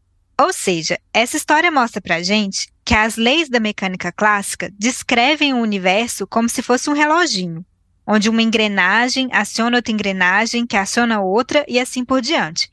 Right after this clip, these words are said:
de maneira completamente previsível. Desse ponto de vista, se a gente tem a impressão de que o universo é aleatório,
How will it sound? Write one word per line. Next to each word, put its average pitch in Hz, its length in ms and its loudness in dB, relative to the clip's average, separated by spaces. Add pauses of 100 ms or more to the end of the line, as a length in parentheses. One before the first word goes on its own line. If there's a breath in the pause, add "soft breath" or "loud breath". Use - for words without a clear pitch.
(100)
de - 140 -2
maneira 226 420 4
completamente 233 920 0
previsível. 226 680 -4 (480)
Desse 269 280 2
ponto 254 300 0
de 185 160 -4
vista, 214 560 -2 (120)
se - 160 -2
a 233 80 2
gente 294 280 -2
tem 339 200 -2
a - 20 -2
impressão 233 500 -2
de 185 120 -6
que 220 120 -2
o - 20 2
universo 208 460 0
é 202 40 4
aleatório, 185 840 0